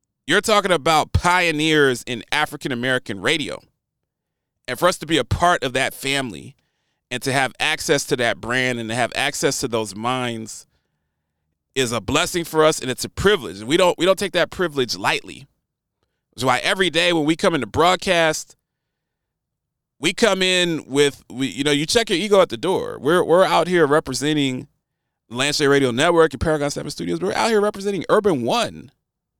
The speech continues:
which is the largest African American owned platform in the country. Well, because of the success and, and because of, of additional sponsorship and people reaching out and, and consulting work, we're really in the process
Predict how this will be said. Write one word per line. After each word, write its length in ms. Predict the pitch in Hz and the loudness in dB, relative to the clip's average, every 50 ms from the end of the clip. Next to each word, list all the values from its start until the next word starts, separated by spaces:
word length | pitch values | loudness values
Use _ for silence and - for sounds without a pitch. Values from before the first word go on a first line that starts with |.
| _ _ _ _ _ _ _ _ _ _ _ _ _ _ | _ _ _ _ _ _ _ _ _ _ _ _ _ _
which 80 | - 143 | -12 -6
is 40 | 151 | -2
the 120 | 160 156 | -2 0
largest 480 | 143 143 180 202 208 196 202 196 - - - | 2 4 4 4 4 2 0 -4 -4 -2 -2
African 340 | 170 190 196 196 - 180 | -2 -2 -2 -4 -6 -6
American 600 | 170 165 165 165 160 165 - 160 143 139 135 - - _ _ _ _ _ - | -4 0 2 2 0 0 -2 -6 -8 -8 -10 -12 -16 _ _ _ _ _ -10
owned 200 | - 143 139 123 | -8 -8 -8 -6
platform 380 | - 151 147 139 127 - 131 127 | -4 -2 -2 -2 -2 -6 -12 -12
in 40 | 98 | -12
the 60 | - | -14
country. 380 | - - - - - - - _ _ _ _ _ _ _ _ _ _ _ _ _ _ _ _ _ _ _ _ _ - | -14 -16 -14 -14 -18 -20 -20 _ _ _ _ _ _ _ _ _ _ _ _ _ _ _ _ _ _ _ _ _ -2
Well, 100 | - 170 | 0 0
because 280 | 180 196 - 254 269 285 | 0 2 2 2 2 2
of 80 | 285 254 | 2 0
the 60 | 226 | 0
success 600 | - 208 170 - - - 175 196 196 190 185 - 143 | 0 -2 -6 -6 -4 -2 0 2 2 0 -2 -4 -6
and, 180 | 147 135 113 | -8 -8 -6
and 120 | 82 123 117 | -8 -8 -8
because 640 | - 127 - - 196 190 190 196 190 180 - - - | -8 -10 -4 0 2 4 4 4 2 0 -4 -6 -2
of, 320 | 131 139 131 127 117 - _ _ - | 0 2 2 0 -2 -6 _ _ -6
of 200 | - 113 110 - - | -4 -4 -4 -4 -6
additional 520 | 85 95 85 95 123 165 - 202 185 180 | -8 -8 -6 -2 -2 -2 0 0 -2 -4
sponsorship 580 | - - 135 127 139 - 131 127 - 147 147 - | -4 -4 -4 -4 -4 -6 -8 -8 -8 -8 -8 -8
and 100 | 123 110 | -10 -10
people 200 | - 143 143 131 | -10 -10 -8 -8
reaching 280 | 127 143 - - 123 | -8 -8 -8 -6 -4
out 300 | 123 131 143 143 156 143 | -2 -2 -2 -2 -2 -4
and, 180 | 107 101 82 - - | -6 -10 -12 -12 -14
and 100 | - - | -16 -16
consulting 540 | - - - - - 127 143 - 143 139 135 | -14 -12 -8 -2 0 0 0 -2 -4 -6 -4
work, 260 | 131 127 123 - _ _ _ _ _ _ _ _ - | -4 -6 -6 -8 _ _ _ _ _ _ _ _ -6
we're 120 | 117 131 | -4 2
really 220 | 139 214 294 339 339 | 4 6 6 6 4
in 60 | 311 | 2
the 80 | 226 | 2
process 720 | 190 - - 180 175 190 220 - - 214 185 170 156 - | 0 2 2 4 4 4 2 2 2 4 4 4 4 2